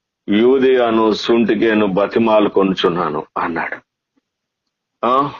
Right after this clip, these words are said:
యూదయను సుంటికేను బతిమాలు కొనుచున్నాడు. ఎందుకు? వారికి ఏక మనసు లేదు అన్నాడు. వారు ఏక మనసు గలవారై ఉండాలి అంటున్నాడు కదా.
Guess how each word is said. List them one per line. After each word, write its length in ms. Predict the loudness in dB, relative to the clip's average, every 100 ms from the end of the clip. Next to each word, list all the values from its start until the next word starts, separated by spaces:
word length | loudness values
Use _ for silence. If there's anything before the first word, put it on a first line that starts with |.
| 0
యూదయను 640 | 2 4 2 2 2 0
సుంటికేను 600 | 0 0 0 0 0 0
బతిమాలు 520 | 0 0 0 2 0
కొనుచున్నాడు. 680 | -2 -2 -2 -2 -2 -2 -4
ఎందుకు? 800 | -2 0 0 0 2 2 0 -4 _ _ _ -2
వారికి 380 | 0 0 0 2
ఏక 380 | 2 2 0 0
మనసు 480 | 0 0 -2 0
లేదు 440 | 0 2 2 0 -4 -8
అన్నాడు. 320 | -6 -6 -8 -12 _ _ _ _ _ -2
వారు 160 | 0
ఏక 360 | 2 2 0 0
మనసు 420 | 0 0 0 0
గలవారై 520 | 0 2 2 0 0
ఉండాలి 600 | 0 0 0 0 2 0 -2
అంటున్నాడు 520 | -8 -8 -10 -10 -10 -14 _ _ _ _ -20 -8
కదా. 340 | -4 -2 -4